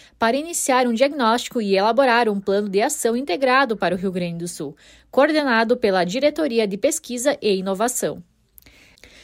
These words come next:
A presidente e o diretor de pesquisa e inovação, Clênio Pilon, explicam que o repasse desse recurso é resultado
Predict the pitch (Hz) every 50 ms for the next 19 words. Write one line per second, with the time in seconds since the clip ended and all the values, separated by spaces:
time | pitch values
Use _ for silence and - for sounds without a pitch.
0 | - - _ - 233 233 294 302 320 311 320 240 240 247 262 277 277 254 220 202
1 | 208 247 254 262 254 - 220 220 208 190 202 220 - 262 254 254 - - 226 233
2 | 214 214 196 190 190 185 185 190 196 240 262 262 - - 226 240 240 220 - 202
3 | 185 185 185 190 - 240 240 214 202 214 190 - - - - _ - - 277 311
4 | - - - 269 285 302 294 247 202 202 - 233 233 226 269 262 262 - 214 214
5 | 233 269 285 - 254 202 180 185 190 220 285 285 - 262 202 196 180 - - 220
6 | 220 208 - - 220 233 247 285 302 285 330 320 320 - 240 254 269 269 208 175
7 | 175